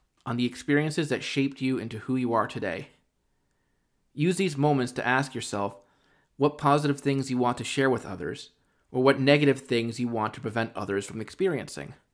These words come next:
Bring those answers to God in prayer, and to your brothers and sisters for further contemplation.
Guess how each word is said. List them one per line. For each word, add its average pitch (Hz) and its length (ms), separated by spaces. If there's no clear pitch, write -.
Bring 175 180
those 208 180
answers 160 300
to 143 80
God 139 260
in 131 80
prayer, - 440
and 127 120
to 147 80
your 143 120
brothers 143 400
and 123 120
sisters 143 400
for 110 120
further 117 320
contemplation. 117 840